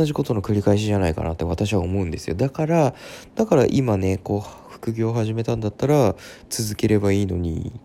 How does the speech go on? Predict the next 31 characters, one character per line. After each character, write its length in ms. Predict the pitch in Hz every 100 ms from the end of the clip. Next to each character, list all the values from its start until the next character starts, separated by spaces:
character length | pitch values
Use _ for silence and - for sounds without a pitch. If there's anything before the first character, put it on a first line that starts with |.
| -
て 80 | 110
い 80 | 113
う 40 |
ふ 220 | 123 -
う 60 | 135
に、 300 | 143 156 135
ま 120 | 107
あ、 140 | 101 -
思 260 | - 87 92
い 100 | 87
ま 160 | 95 98
す。 160 | - - - - - -
で、 180 | 135 135 - - -
え 340 | 131 127 123
ー 40 | 123
と 160 | -
ね、 300 | 131 131 120 - - -
こ 160 | - 117
の、 680 | 110 107 104 101 98 95 - - -
音 200 | - 147
声 280 | 170 - 185
配 240 | 165 175 165
信 300 | - 107 92
を 60 |
聞 180 | 90 101
い 40 |
て 160 | 101 104
く 100 | 101
れ 120 | 104
て 180 | - 104
た 180 | 104